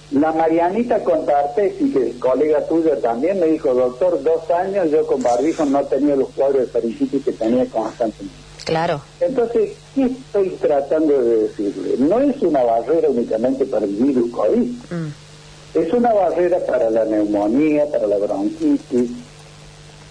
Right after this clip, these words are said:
Speaker 2: Claro.
Speaker 1: para inclusive la bronquiolitis,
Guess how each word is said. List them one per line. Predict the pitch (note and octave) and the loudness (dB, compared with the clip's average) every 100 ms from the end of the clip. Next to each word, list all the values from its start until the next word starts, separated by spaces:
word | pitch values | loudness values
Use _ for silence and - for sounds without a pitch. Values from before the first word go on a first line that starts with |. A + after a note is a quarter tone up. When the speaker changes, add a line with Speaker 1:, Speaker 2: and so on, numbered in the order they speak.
| - - | -20 -12
Speaker 2:
Claro. | - D#3 C#3 - - | -6 -4 -6 -10 -2
Speaker 1:
para | C#3+ C#3 C3+ B2+ B2 A#2 A#2 A2+ A#2+ | 0 2 2 2 2 0 0 2 2
inclusive | C3 C3 C3+ B2+ - D#3+ D#3+ | 2 2 0 0 2 2 2
la | C#3 B2 | 2 2
bronquiolitis, | A#2 A#2 A2+ - A#2 A2+ C3+ G3 - G4 - D#3+ D#3 | 2 0 -2 0 0 2 2 2 2 0 2 2 2